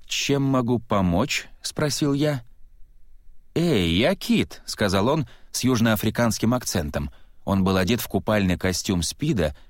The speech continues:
и рубашку Биллабонг. "Чем могу помочь?" — снова спросил я. "У меня всё в порядке.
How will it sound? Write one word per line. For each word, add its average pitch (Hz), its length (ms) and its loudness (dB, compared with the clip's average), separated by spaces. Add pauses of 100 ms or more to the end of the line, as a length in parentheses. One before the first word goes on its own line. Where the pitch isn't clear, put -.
и 110 80 0
рубашку 104 640 0 (220)
Биллабонг. 101 800 0 (1000)
"Чем 113 320 0
могу 127 280 2
помочь?" — 135 600 0
снова 92 360 0
спросил 104 380 0
я. 92 260 -2 (1040)
"У 95 100 2
меня 101 280 4
всё 131 220 0
в - 80 -8
порядке. 127 540 2